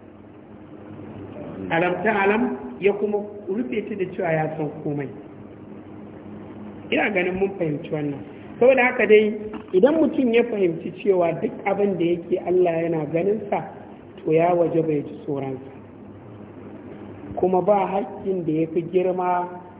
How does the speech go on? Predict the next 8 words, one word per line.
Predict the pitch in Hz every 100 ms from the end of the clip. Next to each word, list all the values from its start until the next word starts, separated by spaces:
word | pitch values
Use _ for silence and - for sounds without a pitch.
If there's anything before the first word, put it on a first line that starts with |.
| - - - -
irin | 190 170
haƙƙin | 180 180 185 170
da | 156
yake | 156 - 147
da | - 151
alaƙa | 160 175 170 165 160 156
da | 139
wani. | 135 131